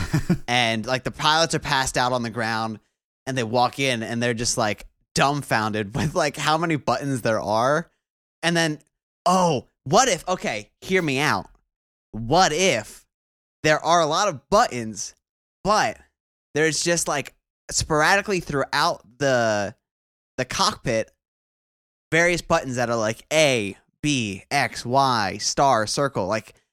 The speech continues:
Speaker 2: so, like,
Speaker 1: Oh.
Speaker 2: each, the plane controls are the controller, the Wii controller, the P S controller, the
Speaker 1: Yeah, which, Jeremy, real
Speaker 2: Xbox
Speaker 1: quick, which,
Speaker 2: controller.
Speaker 1: which controller has a star button?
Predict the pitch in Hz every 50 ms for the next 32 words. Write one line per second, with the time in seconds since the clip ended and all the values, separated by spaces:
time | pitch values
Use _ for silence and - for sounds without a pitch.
0 | _ _ - - 92 92 98 104 180 175 170 147 139 127 113 107 101 95 95 -
1 | - - - _ - 190 226 269 269 - - - - 196 202 - - - 247 285
2 | 294 285 254 240 - _ _ _ _ _ _ _ _ _ _ _ - - 214 190
3 | - - - 240 240 233 220 185 143 - - - 185 208 214 214 196 165 143 147
4 | 147 - _ _ _ _ _ - - 202 156 - - - 240 233 190 127 104 92
5 | - - _ _ _ _ _ _ _ _ _ _ - - 165 147 147 175 226 240
6 | 226 185 - - - - 123 104 92 90 101 98 - 135 143 143 139 131 131 123
7 | 117 107 - _ _ _ _ - - 247 226 208 196 - - - _ _ _ -
8 | - 156 143 - 139 113 107 98 98 101 - - 156 160 - 170 - - - 101
9 | - - 170 160 143 123 110 127 143 226 - - - 180 175 123 131 135 - 143
10 | 117 107 101 95 90 - - - 165 151 156 156 151 147 - - 151 135 143 147
11 | 160 151 127 156 160